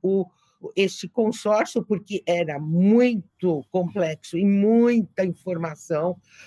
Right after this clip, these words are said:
ah, as empresas se uniram, ah, pra definir um modo de trabalho, ah, coletivo, igual para todos, um modo de trabalho de capturar estas informações,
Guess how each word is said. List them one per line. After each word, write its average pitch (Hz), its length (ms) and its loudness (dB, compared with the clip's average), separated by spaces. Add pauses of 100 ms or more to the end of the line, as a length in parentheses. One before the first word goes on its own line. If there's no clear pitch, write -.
(200)
ah, 190 380 6
as 208 260 0
empresas 190 680 -2
se 214 100 -8
uniram, 226 800 2 (500)
ah, 185 400 6 (120)
pra 214 180 2
definir 208 760 -2 (180)
um 233 140 4
modo 208 640 4
de 175 160 -4
trabalho, 156 840 -2 (320)
ah, 156 320 2 (240)
coletivo, 208 1200 0 (240)
igual 190 840 0
para 170 300 -2
todos, 190 580 -4 (160)
um 214 200 0
modo 214 380 2
de 185 140 -8
trabalho 180 560 0
de 180 160 -12
capturar 214 680 0
estas 202 380 -4
informações, 180 800 -6